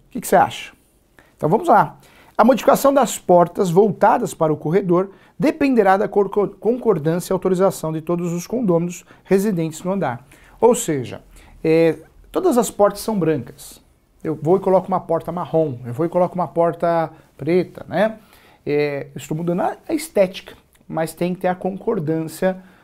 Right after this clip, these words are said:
dos condôminos do andar. Isso não acontece, hein, gente? Isso é uma falha do síndico, né? Normalmente, ninguém pergunta pra ninguém. Vai lá e altera. É, isso também é, sim, é, algo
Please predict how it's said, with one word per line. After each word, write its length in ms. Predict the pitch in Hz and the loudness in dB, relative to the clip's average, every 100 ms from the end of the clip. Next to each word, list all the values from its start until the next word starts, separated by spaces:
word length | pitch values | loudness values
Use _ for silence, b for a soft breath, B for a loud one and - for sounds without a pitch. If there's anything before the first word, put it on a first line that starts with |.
| _ | _
dos 200 | 165 160 | -4 -2
condôminos 500 | - 185 160 156 156 | -2 0 0 -2 -4
do 80 | 151 | -4
andar. 380 | 226 156 120 b b - | -4 -4 -4 b b -8
Isso 220 | 147 180 | -6 -4
não 80 | 175 | -4
acontece, 560 | 208 320 311 180 - | -6 -6 -2 -2 -2
hein, 80 | 170 | -6
gente? 240 | 135 127 | -8 -8
Isso 160 | 156 - | -8 -6
é 20 | |
uma 120 | 180 | -6
falha 240 | 185 180 180 | -2 -2 -2
do 100 | 226 | -6
síndico, 520 | - 202 196 190 127 | -6 -4 -2 -4 -10
né? 100 | 131 | -10
Normalmente, 760 | 160 175 170 160 185 202 233 226 B B | -6 -2 0 -2 -4 -6 -6 -8 B B
ninguém 240 | 170 170 | -2 -2
pergunta 440 | 185 208 190 196 202 | 2 2 2 -4 -6
pra 140 | 196 | -6
ninguém. 420 | 208 302 185 160 - b b _ | -6 -4 -4 -4 -10 b b _
Vai 140 | 156 | 0
lá 160 | 160 165 | 2 2
e 40 | |
altera. 540 | 196 220 180 165 131 123 b b b - | 0 -2 0 0 0 -8 b b b 0
É, 380 | 156 156 165 - _ | 2 4 0 -6 _
isso 320 | 202 247 - | 2 2 0
também 480 | 247 233 185 180 233 _ - | -4 -2 -2 -2 -6 _ 0
é, 180 | 170 | 0
sim, 460 | 208 - 170 175 202 b b b - | 0 -4 -4 -4 -6 b b b -4
é, 600 | 156 156 151 156 151 - | 2 4 6 6 4 2
algo 560 | - 165 170 175 214 | 2 4 4 0 -2